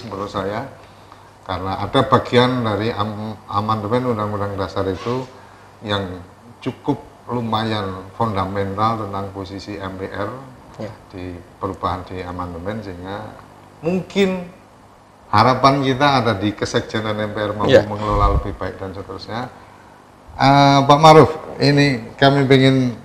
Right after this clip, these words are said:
Speaker 1: mendengar ini. Bapak mendapat amanah untuk menjadi
Speaker 2: Ya.
Speaker 1: Sekjen M P R. Saya yakin juga bukan tanpa pertimbangan, pasti,
Speaker 2: Ya.
Speaker 1: eh, dengan beberapa tahapan yang panjang.
Speaker 2: Ya.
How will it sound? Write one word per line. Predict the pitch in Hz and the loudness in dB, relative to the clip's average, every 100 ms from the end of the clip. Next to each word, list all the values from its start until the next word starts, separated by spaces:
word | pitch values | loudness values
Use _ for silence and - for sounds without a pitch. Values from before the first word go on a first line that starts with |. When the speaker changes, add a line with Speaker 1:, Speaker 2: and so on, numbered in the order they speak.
| - | -10
Speaker 1:
mendengar | 120 127 113 110 110 | 0 2 4 2 2
ini. | 107 98 98 87 - - - - - - - - - | 0 -4 -10 -14 -20 -20 -20 -20 -20 -20 -20 -20 -16
Bapak | - 104 98 110 | -4 -2 -2 -6
mendapat | 113 117 117 117 113 110 104 101 107 - 113 | -4 -4 -2 -2 -4 -4 -4 -4 -4 -6 -6
amanah | 107 107 113 113 - | -6 -4 -2 -4 -6
untuk | 101 98 101 | -10 -10 -10
menjadi | 98 117 | -8 -2
Speaker 2:
Ya. | 113 98 | -2 -2
Speaker 1:
Sekjen | 95 - 98 | -6 -8 -6
M | 92 | -6
P | 92 95 | -8 -6
R. | 117 143 147 147 147 147 - - - - - - - | -2 -2 -2 -6 -10 -14 -20 -20 -20 -20 -20 -20 0
Saya | 120 123 117 | 2 6 6
yakin | 117 107 - 113 110 | 6 4 0 -2 -2
juga | 104 98 104 92 - | -6 -4 -4 -4 -12
bukan | - 101 113 110 | -8 -6 -4 -4
tanpa | 110 110 101 104 | -4 -4 -2 -4
pertimbangan, | 101 107 104 95 92 110 143 135 | -4 -8 -6 -8 -6 -8 -10 -10
pasti, | 101 - 104 | -10 -8 -8
Speaker 2:
Ya. | 104 101 90 | -8 -10 -16
Speaker 1:
eh, | - 90 87 | -16 -14 -14
dengan | - 92 92 | -12 -12 -12
beberapa | - - 92 90 95 - | -12 -12 -10 -8 -8 -6
tahapan | 90 90 87 92 90 87 | -6 -6 -10 -10 -10 -14
yang | 85 - - | -16 -16 -10
panjang. | 85 82 90 113 127 - 110 | -10 -10 -14 -14 -16 -18 -20
Speaker 2:
Ya. | - | -20